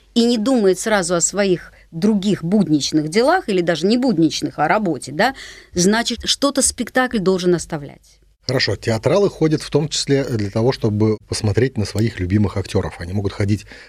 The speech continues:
Speaker 2: по пять, семь, десять раз на один и тот же
Speaker 1: Да,
Speaker 2: спектакль.
Speaker 1: да.
Speaker 2: И когда выходит какой-то мэтр или звезда, как
Speaker 1: Да.
Speaker 2: говорят сейчас, э, то вдруг зал ни с того ни с сего начинает хлопать самому факту появления народного артиста.
Speaker 1: Точно.
Speaker 2: Это хорошо или плохо?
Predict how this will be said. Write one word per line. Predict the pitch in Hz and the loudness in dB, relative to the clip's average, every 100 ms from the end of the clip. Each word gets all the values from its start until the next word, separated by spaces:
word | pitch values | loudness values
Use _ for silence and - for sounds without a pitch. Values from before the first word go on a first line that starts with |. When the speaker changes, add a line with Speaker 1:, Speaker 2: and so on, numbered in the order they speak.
| _ | _
Speaker 2:
по | 98 | -4
пять, | - 104 - | -2 -2 -2
семь, | - 104 92 | -2 -2 0
десять | 90 101 92 98 | 0 -2 -2 -4
раз | 90 - | -4 -6
на | 90 | -10
один | 85 85 | -12 -14
и | |
тот | - | -8
же | 262 262 | -4 0
Speaker 1:
Да, | 185 | 2
Speaker 2:
спектакль. | 165 208 185 - - 175 | 2 2 -2 -6 -8 -4
Speaker 1:
да. | 151 127 | -2 0
Speaker 2:
И | |
когда | 120 117 | 2 2
выходит | 110 107 113 104 | 2 2 0 0
какой-то | - 98 113 101 - 95 - - - _ - | -4 -2 0 0 0 -4 -6 -20 -20 _ -6
мэтр | 98 90 85 156 - - | 0 0 2 0 -2 -6
или | 95 92 | -6 -4
звезда, | 85 82 78 123 - - - | -6 -8 -2 -2 -2 -10 -4
как | - - | 0 2
Speaker 1:
Да. | |
Speaker 2:
говорят | 120 123 123 - 202 - | 2 2 0 -2 -8 -6
сейчас, | 123 110 127 117 - | -6 0 0 0 -2
э, | 98 98 | -4 -4
то | - 110 | -2 -2
вдруг | 107 101 113 101 90 | 0 0 0 0 -4
зал | 87 139 143 | 0 2 2
ни | |
с | 113 | 0
того | 107 123 | 0 0
ни | |
с | 117 | 0
сего | 117 127 | 0 0
начинает | - 104 101 | 0 0 -2
хлопать | - 151 143 - | 0 0 0 -4
самому | - 98 107 123 | -4 0 2 2
факту | 131 120 - | 0 0 -4
появления | - 104 104 127 127 107 - _ _ _ - | 0 2 2 2 2 -2 -4 _ _ _ -2
народного | 92 101 92 87 | 0 0 0 0
артиста. | 87 - - - | -2 -6 -16 -4
Speaker 1:
Точно. | 185 - - - - _ _ _ | -2 -2 -4 -8 -12 _ _ _
Speaker 2:
Это | 104 - | -8 -4
хорошо | 101 - | -2 0
или | 127 | 0
плохо? | - - - | -2 -10 -14